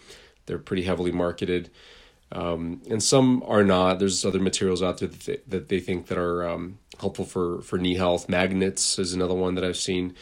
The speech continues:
Um, and, uh, all of these braces can provide some immediate relief in, in, uh, certain knee braces. And in fact, um, when I see s-, clients with certain knee problems, I make a brace part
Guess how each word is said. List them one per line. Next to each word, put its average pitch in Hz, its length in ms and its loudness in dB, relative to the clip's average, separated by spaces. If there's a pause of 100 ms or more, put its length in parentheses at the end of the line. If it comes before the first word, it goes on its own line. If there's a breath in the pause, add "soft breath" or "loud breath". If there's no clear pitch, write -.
(500 loud breath)
Um, 85 520 -6 (120)
and, 95 240 -2
uh, 92 320 2
all 110 160 6
of 175 60 4
these 170 180 0
braces 127 460 4
can 110 380 4
provide 110 480 2
some 113 180 4
immediate 101 360 4
relief 98 580 0 (400 soft breath)
in, 104 340 0 (140)
in, 95 180 2
uh, 95 240 4
certain 107 240 4
knee 104 120 4
braces. 107 380 4
And 110 80 6
in 104 100 6
fact, 120 420 2
um, 101 200 4
when 101 120 6
I 110 80 4
see 117 160 0
s-, 98 240 0
clients 107 400 4
with 101 80 2
certain 107 240 4
knee 156 160 8
problems, 98 680 6 (760 loud breath)
I 113 140 6
make 117 500 6 (100)
a 107 140 4
brace 101 560 6
part 113 500 2